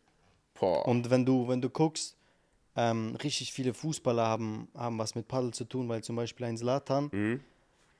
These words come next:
Speaker 2: der hat, glaub ich, vor fünf oder sechs Jahren schon x Hallen aufgemacht in Schweden,
Speaker 1: Okay.
Speaker 2: in Mailand. Dann ein Zidane hat auch Hallen überall.
Speaker 1: Ja, das ist krass am
Speaker 2: Also,
Speaker 1: Kommen jetzt.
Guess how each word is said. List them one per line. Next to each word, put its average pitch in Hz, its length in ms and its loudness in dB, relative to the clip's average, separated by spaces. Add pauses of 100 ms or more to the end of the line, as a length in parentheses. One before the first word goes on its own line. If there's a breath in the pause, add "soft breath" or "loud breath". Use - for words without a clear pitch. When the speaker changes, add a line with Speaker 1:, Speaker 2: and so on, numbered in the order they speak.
Speaker 2:
der 127 80 -2
hat, 135 120 0
glaub 127 220 0
ich, 117 80 -8
vor 127 140 -4
fünf 139 280 0
oder 123 200 2
sechs 135 240 -2
Jahren 135 260 2
schon 117 360 -4 (560)
x - 600 -2
Hallen 139 320 2
aufgemacht 131 500 0
in 123 80 -2
Schweden, 151 540 -2
Speaker 1:
Okay. 113 340 2 (120)
Speaker 2:
in 113 140 -2
Mailand. 147 600 2 (460)
Dann 117 160 2
ein 117 160 0
Zidane 123 420 2
hat 117 140 -4
auch 131 300 0
Hallen 135 280 2
überall. 139 560 0
Speaker 1:
Ja, 90 120 0
das 104 120 -8
ist - 80 -10
krass 147 200 0
am 127 60 4
Speaker 2:
Also, 117 160 4
Speaker 1:
Kommen 127 140 4
jetzt. 90 240 0